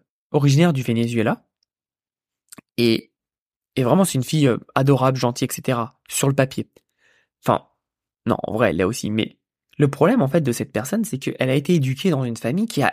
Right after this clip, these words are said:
aux antipodes de mes, de, de mon éducation, aux antipodes de mes valeurs.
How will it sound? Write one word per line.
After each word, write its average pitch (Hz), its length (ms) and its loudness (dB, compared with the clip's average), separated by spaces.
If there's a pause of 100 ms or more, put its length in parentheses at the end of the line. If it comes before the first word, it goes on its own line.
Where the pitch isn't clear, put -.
(120)
aux 143 240 6
antipodes 175 480 -2
de 131 80 0
mes, 131 240 0
de, 143 180 -2
de 131 280 -2
mon 135 160 0
éducation, 127 500 -4 (340)
aux 139 220 6
antipodes 160 380 0
de 135 80 0
mes 127 120 0
valeurs. 156 320 0